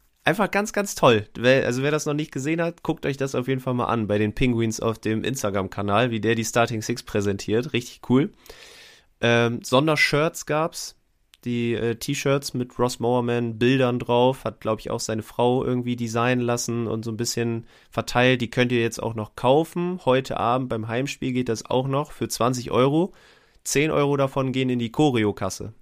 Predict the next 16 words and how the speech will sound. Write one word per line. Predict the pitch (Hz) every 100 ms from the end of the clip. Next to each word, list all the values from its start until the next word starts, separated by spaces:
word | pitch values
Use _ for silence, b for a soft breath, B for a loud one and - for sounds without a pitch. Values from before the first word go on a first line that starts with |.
| -
damit | 107 110 110
eben | - 107 110
solche | 113 113 113
Choreografien, | - 117 113 113 107 - 123 117
wie | 113
sie | 107 110
für | 107 -
Ross | 107 110 -
gemacht | 107 107 104 -
wurden, | 101 101 101
auch | 98 95
weiterhin | 107 110 101 101
gemacht | 98 101 -
werden | - 98
können. | 95 123 170 - b b b b b b b b _
Und | 120 117 117 117 120 -